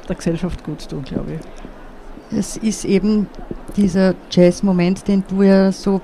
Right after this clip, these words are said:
Speaker 2: bezeichnest, das ist genau das, was eben sicherlich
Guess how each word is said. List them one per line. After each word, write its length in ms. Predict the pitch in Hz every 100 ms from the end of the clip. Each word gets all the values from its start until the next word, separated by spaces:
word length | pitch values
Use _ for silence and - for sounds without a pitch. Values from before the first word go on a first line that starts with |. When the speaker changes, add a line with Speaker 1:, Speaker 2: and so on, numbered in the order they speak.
| -
Speaker 2:
bezeichnest, 640 | 190 185 165 190 202 -
das 140 | 190 185
ist 120 | -
genau 240 | 190 160
das, 320 | 160 165 -
was 280 | 160 165 - - -
eben 280 | 175 175 175 - - - -
sicherlich 680 | - - 196 - 196 185 -